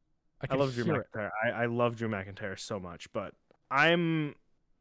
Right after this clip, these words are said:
Speaker 2: the bar's low for me.
Speaker 1: I mean, that SummerSlam
Speaker 2: Oh.
Speaker 1: show was fucking dreadful.
Speaker 2: It was so bad. And that was, like, sp-, that was supposed to be the Redeemer. Because they're supposed to pull out all the,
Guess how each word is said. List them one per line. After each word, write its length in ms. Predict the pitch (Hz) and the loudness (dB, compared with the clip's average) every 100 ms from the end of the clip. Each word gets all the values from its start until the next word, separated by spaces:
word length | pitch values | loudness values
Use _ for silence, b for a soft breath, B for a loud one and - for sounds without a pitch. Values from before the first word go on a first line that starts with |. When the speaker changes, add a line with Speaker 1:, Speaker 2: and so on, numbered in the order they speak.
| _ _ _ _ _ _ _ _ - | _ _ _ _ _ _ _ _ -2
Speaker 2:
the 120 | 123 | 0
bar's 420 | 127 139 143 139 | 6 8 8 6
low 380 | 123 117 123 139 _ _ _ _ _ _ _ _ _ _ _ _ _ _ - | 4 4 4 2 _ _ _ _ _ _ _ _ _ _ _ _ _ _ -20
for 180 | - 147 | -6 -2
me. 260 | 139 143 170 _ _ _ _ _ _ _ _ _ _ _ | 2 0 0 _ _ _ _ _ _ _ _ _ _ _
Speaker 1:
I 120 | 131 | -2
mean, 120 | 135 113 | 0 0
that 120 | 110 | -2
SummerSlam 500 | - 127 110 117 113 | -2 -2 2 2 2
Speaker 2:
Oh. 40 | |
Speaker 1:
show 100 | 110 | 0
was 140 | 98 87 - | -6 -10 -2
fucking 300 | 135 - 98 | -2 -2 -8
dreadful. 480 | 113 107 98 85 85 _ _ _ _ _ | -8 -10 -10 -14 -14 _ _ _ _ _
Speaker 2:
It 100 | 147 | 2
was 220 | 147 131 - | 4 4 2
so 260 | - 127 | 4 4
bad. 380 | 107 98 98 92 _ _ _ _ _ - | 4 2 0 -4 _ _ _ _ _ -2
And 140 | 135 | 6
that 140 | 156 | 8
was, 200 | 208 - 170 | 8 8 6
like, 140 | 151 | 6
sp-, 220 | - 151 131 | 2 -2 6
that 140 | 147 | 6
was 120 | 202 | 6
supposed 280 | - 190 160 | 6 4 4
to 60 | - | 2
be 100 | 135 | 0
the 100 | 110 | 0
Redeemer. 680 | 113 - 120 135 110 80 - b b b b b b b b _ _ | -4 0 0 2 -2 -6 -16 b b b b b b b b _ _
Because 280 | 117 113 104 | -10 -10 -2
they're 160 | 127 127 | 0 2
supposed 300 | - 156 - | 2 0 0
to 60 | |
pull 320 | 131 - 139 131 | -6 -2 2 4
out 200 | 123 117 | 6 6
all 220 | 113 117 | 4 2
the, 140 | 110 | -2